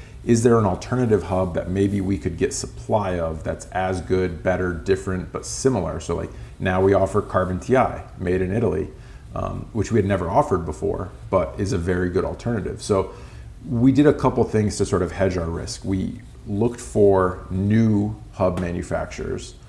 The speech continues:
We scoured the globe for parts that might exist. So,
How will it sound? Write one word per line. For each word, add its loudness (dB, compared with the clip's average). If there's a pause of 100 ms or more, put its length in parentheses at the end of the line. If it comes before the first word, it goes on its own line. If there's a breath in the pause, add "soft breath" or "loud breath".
(420 loud breath)
We 0 (380)
scoured 2
the -10
globe 2 (300)
for 2 (480)
parts 2
that -4
might 2
exist. -4
So, -4